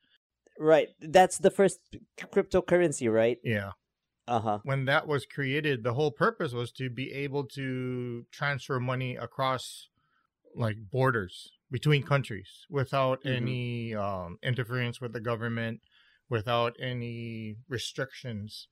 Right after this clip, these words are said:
Speaker 2: and so on and so forth. And so, um, obviously now, uh, I think Bitcoin was, what, two thousand eight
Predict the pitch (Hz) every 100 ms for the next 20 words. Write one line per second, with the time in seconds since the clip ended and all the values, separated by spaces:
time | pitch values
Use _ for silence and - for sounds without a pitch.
0 | _ 107 107 - 113 110 104 92 151 139
1 | 123 98 92 _ _ _ _ _ _ -
2 | 113 117 - 139 123 120 117 110 120 113
3 | 113 131 - 135 131 131 117 131 113 117
4 | 123 120 117 107 110 - _ - 113 104
5 | 104 104 104 123 107 117 113 - 127 117
6 | 104 95 - - - 95 - 139 123 117
7 | 107 110 98 113